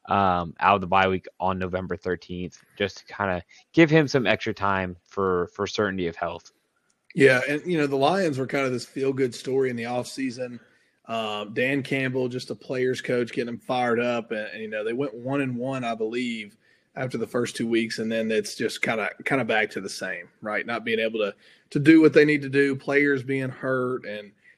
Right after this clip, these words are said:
Speaker 2: and just not really having all the talent they need, and, and Jared Goff's kinda suffering because of that. But, yeah, I think the Cowboys, no matter who's playing quarterback, they take that game pretty easily. Cowboys get back to the running game. That's what they need to do.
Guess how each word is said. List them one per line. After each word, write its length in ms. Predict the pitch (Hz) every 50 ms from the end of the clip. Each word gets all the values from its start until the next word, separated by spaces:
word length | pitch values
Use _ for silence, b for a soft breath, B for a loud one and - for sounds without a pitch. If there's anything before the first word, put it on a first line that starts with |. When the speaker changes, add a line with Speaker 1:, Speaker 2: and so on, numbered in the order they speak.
| b b
Speaker 2:
and 100 | - 131
just 220 | 127 139 127 -
not 160 | 143 135 120 113
really 220 | 117 113 113 107
having 280 | - 113 110 107 110 107
all 120 | 107 107
the 80 | 107 107
talent 380 | - - 110 107 107 104 87
they 120 | 104 107 104
need, 320 | 104 104 104 104 104 101
and, 140 | 98 98 98
and 240 | 101 110 107 101 - 139
Jared 320 | 127 131 131 123 117 107 107
Goff's 320 | 113 107 104 104 - -
kinda 180 | - 117 104 95
suffering 420 | - - 120 117 - - 113 107
because 300 | 113 110 - 120 110 107
of 60 | 113
that. 240 | 107 107 107 95 -
But, 100 | 110 110
yeah, 200 | 113 110 104 101 b b b b b b
I 80 | 214 208
think 120 | 190 160
the 60 | 147
Cowboys, 580 | - 156 147 143 131 131 131 131 131 127 117 131
no 80 | 139
matter 180 | 135 135 127 123
who's 140 | 131 123 -
playing 240 | - 127 117 110 101
quarterback, 480 | - 127 117 113 110 113 110 113 123
they 100 | 131 127
take 240 | 127 - 117 107 104
that 140 | - 110 101
game 240 | 98 101 104 110 120
pretty 220 | - 127 117 110
easily. 500 | 107 107 110 107 - 120 113 110 110 107 b b b b b b -
Cowboys 320 | 190 202 190 185 170 135
get 100 | 147 160
back 180 | 160 156 151 151
to 80 | -
the 60 | 135 127
running 240 | 131 135 147 147
game. 300 | 139 143 143 143 139 139
That's 200 | 131 131 131 131
what 100 | 151 131
they 80 | 135 127
need 180 | 131 131 131 117
to 80 | 120
do. 420 | 113 127 131 135 135 131 127 123